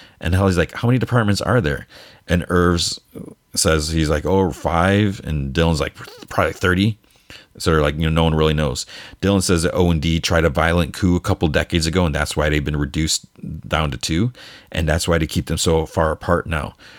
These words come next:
Irving's like, "That's absolute fiction." And Helly's like, "Have they ever killed anyone?" And Mark's like, "No, there was no coup. No one killed anyone." Helly's like, "Then why don't they ever hang out?" And Mark's like,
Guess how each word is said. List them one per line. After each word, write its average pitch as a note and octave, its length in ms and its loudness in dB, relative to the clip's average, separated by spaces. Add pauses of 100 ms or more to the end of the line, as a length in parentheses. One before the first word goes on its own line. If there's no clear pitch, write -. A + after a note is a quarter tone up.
(180)
Irving's F2+ 320 2
like, D#2+ 120 -2
"That's G2 220 0
absolute - 400 -2
fiction." - 500 -4 (220)
And E2 160 0
Helly's F2 340 2
like, D#2 220 0 (600)
"Have F2 280 -2
they E2 320 0 (280)
ever - 220 -4
killed A#2+ 360 0
anyone?" C#3+ 420 0
And D#2+ 120 0
Mark's D2+ 280 0
like, D2+ 240 -2
"No, F2 380 2 (200)
there D2+ 120 -2
was G2 180 2
no G#2+ 140 2
coup. D2+ 440 0
No D2+ 180 0
one G2 140 2
killed D#2 240 2
anyone." D2 380 -2 (360)
Helly's F#2+ 300 0
like, E2+ 160 0
"Then F2 160 2 (140)
why F#2 220 0
don't A#2+ 300 -2 (180)
they F#2+ 240 2
ever D#2+ 180 2
hang E2+ 200 0
out?" - 280 0 (140)
And D#2+ 100 0
Mark's E2 280 2
like, D#2 300 -2